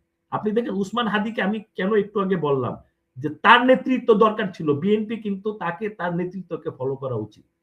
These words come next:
তো সেই জন্য আমি যেটা বলছি যে আমাদের এই নির্বাচনে আমাদের কিন্তু রিকনসাইল করতে হবে, আমাদের সব রাজনৈতিক দলগুলোকে জাতীয় স্বার্থে এক হতে হবে,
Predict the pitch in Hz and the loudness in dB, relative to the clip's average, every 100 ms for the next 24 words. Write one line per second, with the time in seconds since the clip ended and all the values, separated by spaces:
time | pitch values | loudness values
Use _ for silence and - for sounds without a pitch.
0 | _ _ _ _ _ _ _ _ _ - | _ _ _ _ _ _ _ _ _ 2
1 | 160 156 202 190 220 240 247 202 214 233 | 2 4 4 6 6 6 4 2 2 0
2 | 226 208 220 220 240 196 175 202 214 233 | 2 0 -2 0 0 0 -2 2 4 4
3 | - _ _ - 165 165 147 156 202 190 | 2 _ _ 0 4 4 2 0 0 2
4 | 226 233 226 254 170 185 196 208 226 208 | 2 0 2 0 0 -2 -2 -4 -6 0
5 | 214 180 208 208 202 233 240 233 - 214 | 0 0 0 -2 4 4 4 2 2 0
6 | 214 240 285 - _ - 135 180 180 208 | 2 0 0 -8 _ -6 -2 -2 0 0
7 | - 196 208 180 202 208 220 214 190 196 | 0 -2 0 2 2 0 -4 -4 -2 -2
8 | 208 196 208 214 190 190 196 233 214 208 | -2 -2 -2 -2 -2 0 -2 -2 -2 0
9 | 226 262 214 226 - - 131 87 78 | -2 -2 0 0 -2 -8 -6 -6 -10